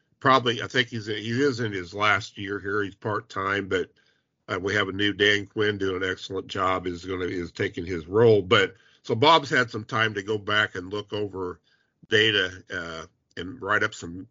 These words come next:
tremendously valuable, interesting reports. If you haven't seen it, he released two this week, and one of them was on, uh, uh, basically it was a, have, uh, are we getting more corn and beans, soybeans planted earlier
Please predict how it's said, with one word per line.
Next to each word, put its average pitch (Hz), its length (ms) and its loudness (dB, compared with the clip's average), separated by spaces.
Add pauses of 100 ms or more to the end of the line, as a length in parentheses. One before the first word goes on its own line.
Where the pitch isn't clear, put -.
(140)
tremendously 101 720 -4
valuable, 95 520 0
interesting 95 540 -4
reports. 95 580 -6 (460)
If - 140 -6
you 104 80 2
haven't 135 300 6
seen 113 240 -2
it, 117 80 -2
he 120 140 -2
released 135 460 -2
two 165 180 -2
this 113 280 0
week, 107 260 -2
and 104 100 -6
one 160 160 4
of 135 120 4
them 110 160 -2
was 104 240 -2
on, 107 380 -2 (720)
uh, 101 180 0 (160)
uh, 101 120 -2
basically 113 720 2
it 98 280 -4
was 95 180 -8
a, 104 60 -8 (340)
have, 95 360 -8
uh, 92 200 -4 (1200)
are 135 140 -2
we 127 100 4
getting 151 260 4
more 131 260 2
corn 127 500 -4
and 101 260 -6
beans, 110 500 -2
soybeans 107 480 0
planted 104 360 0
earlier 98 520 -2